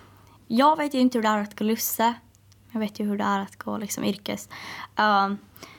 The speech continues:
nej men alltså när man väljer att gå en yrkesutbildning, alltså vilken som helst, då är det ju så att efter tre år, ehm, ja men då har man en utbildning och då kan man söka jobb. Eh, och man kan, kan ju även läsa hutt. Eh, så då går man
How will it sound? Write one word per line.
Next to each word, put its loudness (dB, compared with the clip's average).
nej 2
men 4
alltså 0
när 4
man 4
väljer 2
att -2
gå 2
en 2
yrkesutbildning, 0
alltså 2
vilken 0
som 4
helst, -2
då -4
är 0
det 4
ju 2
så 0
att 0
efter -2
tre 0
år, 2
ehm, 2
ja 2
men 6
då 4
har 4
man 0
en 4
utbildning -2
och -8
då 0
kan -4
man -2
söka -4
jobb. -4
Eh, -2
och -2
man 2
kan, 0
kan 0
ju 2
även 2
läsa 0
hutt. -2
Eh, 2
så -2
då 4
går 4
man 2